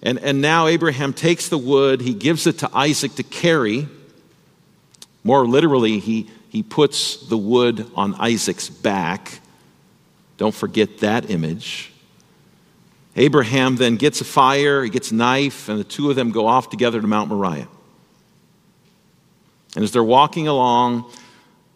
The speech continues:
Isaac asks his father a question, a question that surely would have pierced Abraham's heart.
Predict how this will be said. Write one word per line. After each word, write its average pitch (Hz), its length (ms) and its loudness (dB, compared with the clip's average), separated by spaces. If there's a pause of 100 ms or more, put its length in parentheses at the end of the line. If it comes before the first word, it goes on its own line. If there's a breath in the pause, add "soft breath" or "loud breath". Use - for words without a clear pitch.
(220)
Isaac 135 540 -2
asks 120 460 -2
his 120 120 -6
father 120 420 0
a - 20 -6
question, - 640 -4
a 101 40 -8
question - 460 -2
that 117 100 -4
surely 151 580 0
would 117 140 0
have - 220 -6
pierced 143 560 -2
Abraham's 117 580 0
heart. 87 420 -6